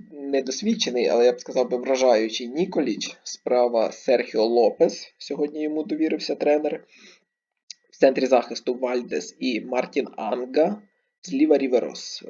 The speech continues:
Опорним півзахисником Алекс Фернандес, трішки вище Талон Жака і Маруан Фелейні, і в атаці Конате, центрфорвард, справа Касамі, зліва Гіо Цетайшвілі.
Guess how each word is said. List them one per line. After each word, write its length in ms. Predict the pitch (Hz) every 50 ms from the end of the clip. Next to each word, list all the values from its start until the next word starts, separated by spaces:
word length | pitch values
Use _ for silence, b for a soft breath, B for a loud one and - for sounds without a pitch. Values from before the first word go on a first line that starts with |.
| - -
Опорним 540 | - 135 135 - - 160 165 151 143 139 135
півзахисником 760 | - 147 135 120 131 131 - - - - - - - 131 113 -
Алекс 320 | 123 123 123 127 127 -
Фернандес, 840 | - - 135 120 127 143 165 185 196 180 175 175 175 175 - - B B B B B B B
трішки 380 | - 135 135 127 - - 147 131
вище 400 | 131 135 135 131 135 - 127 120
Талон 420 | - - 123 120 123 120 123 120
Жака 380 | 117 - 131 127 127 - 135 123
і 80 | 120
Маруан 400 | 120 123 120 117 117 113 113 107 -
Фелейні, 680 | - 127 123 120 117 117 117 113 131 151 170 190 - 190
і 100 | 131 139
в 80 | 151 143
атаці 460 | 131 127 - 139 151 - - - 131
Конате, 640 | - _ - 123 107 113 127 139 160 170 165 180 170
центрфорвард, 720 | - 175 175 208 175 180 - - 170 160 156 156 151 - -
справа 360 | - _ - 120 120 113 110
Касамі, 480 | - 123 - - 147 147 147 139 - 92 - _ _
зліва 260 | - 120 131 120 - - -
Гіо 180 | 135 131 123 113
Цетайшвілі. 680 | 110 - 117 - 90 - - - - 120 85 67 53